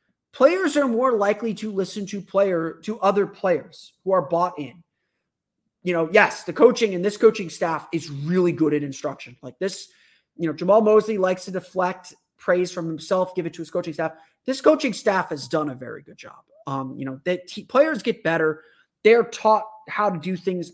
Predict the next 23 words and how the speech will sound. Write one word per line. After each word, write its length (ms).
do 100
things 240
the 60
right 180
way. 300
The 80
way 160
that 140
they 140
improved 340
last 360
year 200
throughout 220
the 60
course 200
of 60
the 40
season, 340
especially 420
on 100
the 80
defensive 500
end, 240